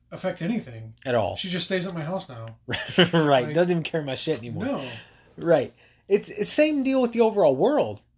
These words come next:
Speaker 2: You save the world, and then you stroll back into town, and everyone's like,
Speaker 1: "I used to be an adventurer like you."
Speaker 2: <laughs>
Speaker 1: Until I took an arrow to the knee.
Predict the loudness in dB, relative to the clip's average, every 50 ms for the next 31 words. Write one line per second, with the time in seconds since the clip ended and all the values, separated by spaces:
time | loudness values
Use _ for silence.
0 | _ _ -4 -2 -2 0 0 -2 0 4 4 4 6 6 2 2 2 2 2 2
1 | 4 4 2 2 4 4 4 2 2 0 -4 -10 _ _ _ _ _ -6 -4 0
2 | 2 2 2 2 2 0 -2 -2 -4 -4 -4 -4 0 4 6 6 6 8 6 6
3 | 4 4 0 -2 -2 -2 -2 -2 0 0 0 0 0 0 0 0 0 0 -2 -2
4 | -4 -2 -2 -2 -2 -2 -4 -8 -14 _ _ _ _ _ _ -6 -4 -4 -4 -6
5 | -8 -8 -8 -10 -10 -10 -10 -8 -8 -4 -4 -4 -4 -2 -4 -4 -6 -6 -6 -6
6 | -8 -8 -10 -12 -16 -20 -20 _ _ _ _ _ _ _ _ -16 -10 -6 -4 -4
7 | -4 -4 -6 -8 -8 -6 -6 -4 -4 -6 -6 -8 -10 -12 -10 -8 -8 -8 -8 -10